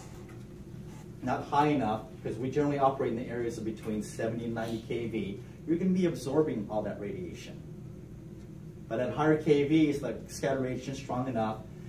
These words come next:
it should go through you, but you can still have ionizing effects, not only to you,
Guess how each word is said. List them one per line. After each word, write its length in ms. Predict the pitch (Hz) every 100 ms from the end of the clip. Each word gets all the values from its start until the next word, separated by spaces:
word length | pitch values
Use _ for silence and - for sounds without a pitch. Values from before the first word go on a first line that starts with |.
| - -
it 120 | 165
should 240 | 165 220 -
go 180 | 143 -
through 240 | 110 101
you, 300 | 101 107 127 - -
but 140 | - 160
you 80 |
can 160 | 156 196
still 240 | - 185
have 340 | 151 151 151 - - - - - - -
ionizing 540 | - 131 131 131 - 151
effects, 680 | 151 - 104 - - - - - - - - - - - - -
not 160 | - -
only 160 | 143 151
to 180 | -
you, 440 | 143 120 110 117